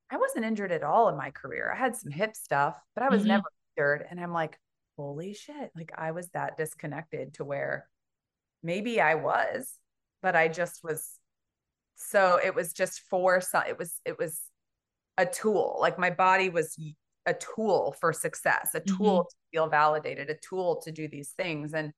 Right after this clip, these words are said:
Speaker 1: really reconnecting with that in a way where I could have forgiveness for myself, you know, and for how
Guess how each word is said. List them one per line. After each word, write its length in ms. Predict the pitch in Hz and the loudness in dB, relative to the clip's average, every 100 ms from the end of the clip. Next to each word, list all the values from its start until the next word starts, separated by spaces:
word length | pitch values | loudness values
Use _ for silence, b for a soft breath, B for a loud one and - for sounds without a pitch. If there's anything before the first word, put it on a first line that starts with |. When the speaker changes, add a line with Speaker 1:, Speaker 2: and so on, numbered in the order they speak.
| _ _ _ _ _ | _ _ _ _ _
Speaker 1:
really 400 | 175 208 220 208 | -2 0 2 0
reconnecting 880 | 165 180 180 - 175 156 - 165 165 | -2 -4 -6 -8 -2 -2 -2 -8 -4
with 160 | 160 160 | -4 0
that 220 | 156 151 | 0 0
in 60 | |
a 60 | 147 | -2
way 280 | 156 156 151 | 2 2 2
where 180 | 143 143 | -2 -2
I 100 | 156 | -2
could 220 | - 156 | -6 -12
have 320 | 160 151 151 - | 0 0 0 -6
forgiveness 920 | 160 143 147 151 180 214 349 - - - _ _ _ _ _ _ _ | -10 -2 -2 -2 -4 -2 -2 -4 -12 -14 _ _ _ _ _ _ _
for 120 | 233 240 | -2 2
myself, 680 | 240 247 - 208 233 285 - _ _ - | 2 2 0 2 2 0 -4 _ _ -10
you 140 | 190 | -2
know, 280 | 170 170 170 | 2 2 0
and 140 | 170 | -2
for 460 | - 160 160 151 147 | -2 2 4 4 0
how 680 | - 175 165 160 160 156 | -2 2 6 6 4 2